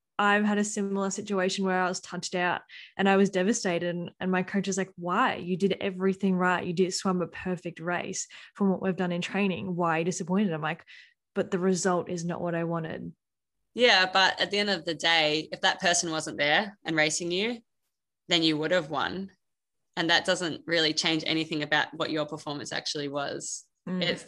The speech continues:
Speaker 2: so that your idea of success is based completely on somebody else. Does that make sense?
Speaker 1: Yeah.
Speaker 2: Yeah. I always think, like, if that person wasn't there, I would have won. But that makes absolutely no difference to what my performance actually was.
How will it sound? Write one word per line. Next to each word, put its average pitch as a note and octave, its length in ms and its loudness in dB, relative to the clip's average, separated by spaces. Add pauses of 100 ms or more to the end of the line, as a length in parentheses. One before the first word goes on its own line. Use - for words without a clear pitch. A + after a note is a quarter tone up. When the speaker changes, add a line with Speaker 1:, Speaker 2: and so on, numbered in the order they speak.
Speaker 2:
so F3 180 2
that E3 360 0
your F3 340 2
idea D#3 340 2
of D3+ 80 -6
success D3 500 -4
is D3+ 140 -10
based D3+ 320 -2
completely E3 720 -2
on C#3+ 140 -4
somebody C#3 440 -6
else. - 520 -6 (680)
Does - 80 -12
that E3 140 -2
make D#3+ 160 -4
sense? - 500 -4 (180)
Speaker 1:
Yeah. F3+ 380 2 (420)
Speaker 2:
Yeah. D#3+ 320 2
I F#3 160 6
always G3 260 6
think, E3+ 200 -2
like, D#3+ 160 -2
if - 80 -12
that - 220 0
person D#3 280 0
wasn't D3+ 280 -6
there, D3+ 160 4
I C#3+ 40 0
would C#3+ 160 -6
have C#3+ 140 -8
won. C#3+ 400 -2 (340)
But - 140 0
that D#3 180 2
makes D3+ 320 -2
absolutely D3 340 -6
no C#3+ 120 -4
difference C#3+ 400 -8
to - 80 -10
what - 100 -8
my D3+ 120 -4
performance - 420 -12
actually C#3+ 340 -8
was. - 480 -12